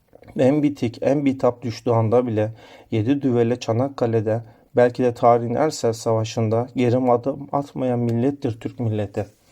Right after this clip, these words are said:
Arkadaşlar, videoyu Ulu Önder Mustafa Kemal Atatürk'ün sözüyle bitirmek istiyorum.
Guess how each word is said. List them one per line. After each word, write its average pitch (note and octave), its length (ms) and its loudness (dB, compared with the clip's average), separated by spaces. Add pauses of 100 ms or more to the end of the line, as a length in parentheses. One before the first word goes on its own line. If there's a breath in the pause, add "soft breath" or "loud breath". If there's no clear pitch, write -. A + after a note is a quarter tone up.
(500 loud breath)
Arkadaşlar, C3+ 720 0 (540 loud breath)
videoyu D3+ 440 4
Ulu D#3 380 6
Önder C#3+ 320 4
Mustafa C3+ 580 -2
Kemal C3 300 0
Atatürk'ün C#3 600 -2
sözüyle C3+ 500 0
bitirmek A2+ 400 -2
istiyorum. G#2+ 480 -6